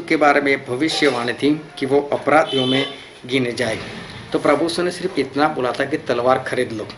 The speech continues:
ऐसा नहीं बोला था तलवार चलाना है। वो इसलिए तलवार खरीदनी थी कि जब भी वो पकड़े जाए तो उनके पास से तलवार निकले और वो लोग उनके ऊपर इल्ज़ाम लगाए, "ये तो तलवार रखता है।"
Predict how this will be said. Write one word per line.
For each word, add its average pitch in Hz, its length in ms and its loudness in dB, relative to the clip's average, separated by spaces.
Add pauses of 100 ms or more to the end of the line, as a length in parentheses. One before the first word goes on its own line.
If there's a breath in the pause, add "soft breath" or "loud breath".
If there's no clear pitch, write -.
(440)
ऐसा 143 240 2
नहीं 185 120 0
बोला 147 180 2
था 143 60 0
तलवार 131 400 2
चलाना 110 440 -2
है। - 280 -10 (600 loud breath)
वो 180 140 10
इसलिए 240 260 2
तलवार 147 300 4
खरीदनी 135 400 0
थी 160 120 0
कि 165 120 2
जब 147 280 2
भी 165 60 -2
वो 175 80 2
पकड़े 160 320 0
जाए 143 260 4
तो 151 140 -2
उनके 143 240 0
पास 135 260 2
से 127 80 -2
तलवार 156 380 2
निकले 139 360 2 (340 loud breath)
और 139 100 8
वो 143 160 6
लोग 147 140 6
उनके 139 240 2
ऊपर 143 200 2
इल्ज़ाम 135 580 2
लगाए, 135 400 0 (180)
"ये 131 60 -4
तो 156 80 4
तलवार 196 460 4
रखता 117 260 -6
है।" - 100 -8